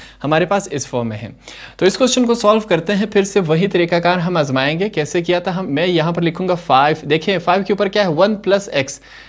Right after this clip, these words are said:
इनको मैं अलग-अलग करके लिखता हूँ, डॉट फ़ाइव और एक्स, मैंने इसको इस फॉर्म में लिखा। फिर चलते हैं आगे, फ़ाइव, एक्सपोनेंट क्या है, वन माइनस एक्स, इनको मैं अलग-अलग करके लिखता हूँ, वन डॉट फ़ाइव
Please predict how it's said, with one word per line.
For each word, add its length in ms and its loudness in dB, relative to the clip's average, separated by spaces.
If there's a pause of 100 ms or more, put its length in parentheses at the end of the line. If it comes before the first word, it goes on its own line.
(160)
इनको 200 -4
मैं 160 0
अलग-अलग 460 0
करके 240 -2
लिखता 240 -4
हूँ, 240 -6
डॉट 340 -2 (520)
फ़ाइव 440 0 (280)
और 280 -4
एक्स, 360 -4
मैंने 180 -2
इसको 200 -2
इस 120 -2
फॉर्म 200 0
में 60 0
लिखा। 280 -4
फिर 200 -4
चलते 300 -2
हैं 180 -2
आगे, 300 0
फ़ाइव, 420 0 (1300)
एक्सपोनेंट 500 0
क्या 120 2
है, 160 -2
वन 280 -2
माइनस 400 -2
एक्स, 360 -6
इनको 240 -2
मैं 140 -4
अलग-अलग 500 0
करके 240 -2
लिखता 260 -4
हूँ, 260 -8
वन 260 -2 (260)
डॉट 440 0 (500)
फ़ाइव 400 2